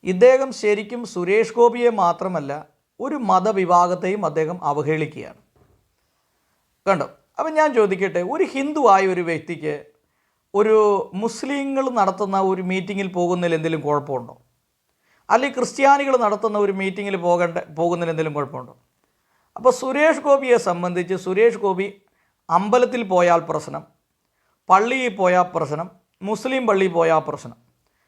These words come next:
ഇദ്ദേഹത്തിൻ്റെ പിന്നാലെ ഒരു സംഘം ഈ മാധ്യമ പ്രവർത്തകർ, അതായത് ഇടതുപക്ഷത്തെയും വലതുപക്ഷത്തെയും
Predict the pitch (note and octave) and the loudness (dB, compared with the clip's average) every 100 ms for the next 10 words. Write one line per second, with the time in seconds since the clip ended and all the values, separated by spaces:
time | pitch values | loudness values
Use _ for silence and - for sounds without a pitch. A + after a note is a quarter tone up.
0 | _ A3 G#3+ C4+ C#4 C4+ C4+ A#3+ G#3+ F#3 | _ -4 4 6 6 2 2 0 0 -2
1 | F#3+ G3+ G#3+ G#3 G#3 F#3 G3+ A#3 F#3+ F3 | 0 4 4 4 2 0 0 -2 -2 -2
2 | F3 G3 - _ _ _ _ _ F3+ G3 | -4 -6 -20 _ _ _ _ _ -6 -2
3 | F#3+ F#3 F#3 G#3 A3 B3 B3 F3+ F3+ F3 | 0 4 6 6 4 -2 -2 0 2 2
4 | E3+ E3 C#3 - _ _ _ _ _ _ | 0 -4 -6 -12 _ _ _ _ _ _
5 | _ _ _ F#3+ G#3+ G#3+ G#3+ G#3 A3 A3+ | _ _ _ 4 6 6 4 2 0 -2
6 | - - G3 G#3+ C4+ C4 - A#3 A#3 A3 | -6 -10 -2 0 0 0 0 0 2 0
7 | G#3+ F#3 F#3 G#3 G#3 G#3 G3 G#3 | 2 2 2 0 0 -2 -2 -2